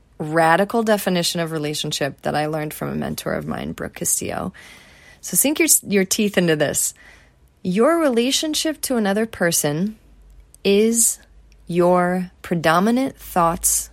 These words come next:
about them. I'm gonna say that again. Your relationship to another person is your predominant thoughts about them.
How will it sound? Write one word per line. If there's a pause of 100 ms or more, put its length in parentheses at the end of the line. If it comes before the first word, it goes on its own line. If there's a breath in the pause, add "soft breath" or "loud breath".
(120)
about
them. (1200)
I'm
gonna
say
that
again. (840 soft breath)
Your
relationship
to
another
person (1120)
is
your
predominant
thoughts (460)
about
them.